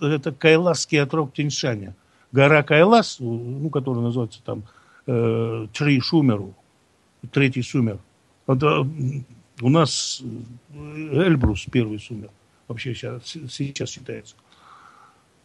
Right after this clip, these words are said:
Э, э, она находится в хребте. И вот на сюда, б-, э, в, в сторону Индии, на юг,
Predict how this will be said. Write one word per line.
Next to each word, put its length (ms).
Э, 60
э, 960
она 200
находится 380
в 240
хребте. 460
И 40
вот 220
на 360
сюда, 360
б-, 200
э, 200
в, 200
в 100
сторону 400
Индии, 400
на 140
юг, 380